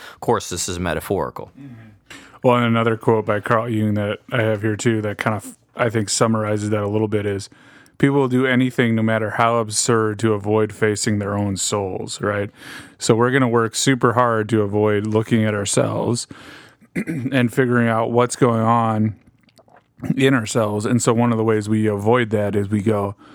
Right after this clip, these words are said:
Speaker 2: "Well, you're clearly the problem, not me," right? Like, you're, you're the rude one. You're the, you're the,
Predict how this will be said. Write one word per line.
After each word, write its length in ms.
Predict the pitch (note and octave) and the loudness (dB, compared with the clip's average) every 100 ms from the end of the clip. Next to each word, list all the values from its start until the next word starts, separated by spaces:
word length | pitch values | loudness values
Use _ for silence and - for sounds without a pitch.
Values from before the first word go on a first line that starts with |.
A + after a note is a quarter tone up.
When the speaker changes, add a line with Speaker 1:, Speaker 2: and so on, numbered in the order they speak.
| - - _ | -20 -20 _
Speaker 2:
"Well, 360 | A2+ G#2 - - | -2 -2 -4 -8
you're 300 | A#2 G#2+ D3 | -4 -2 -2
clearly 440 | - A2 G2+ G2 | 0 -2 0 -2
the 120 | G2 F#2+ | -4 -4
problem, 480 | A2 A2 A2 G#2+ | -2 -2 0 0
not 280 | G#2+ G#2+ G#2 | 0 -2 -2
me," 520 | G#2 A2 C#3 G#2+ B2 - _ - - _ - | 0 2 0 0 -4 -6 _ -20 -20 _ -4
right? 280 | B2+ A#2 C3+ | 0 0 0
Like, 180 | A2+ G#2+ | -2 2
you're, 320 | B2+ E3 - | 2 2 0
you're 320 | A#2+ B2 D3 | 2 2 2
the 120 | B2 | 0
rude 340 | G2+ G#2 G2+ G#2 | 0 -2 0 -2
one. 360 | - - A2+ - - - - - | -2 -2 -4 -8 -20 -20 -6 0
You're 260 | A2+ D3+ | 2 2
the, 340 | B2+ G#2+ G2+ - | 2 0 -2 -4
you're 240 | - C3+ C3 | 2 2 2
the, 340 | G#2+ G2+ | 0 -2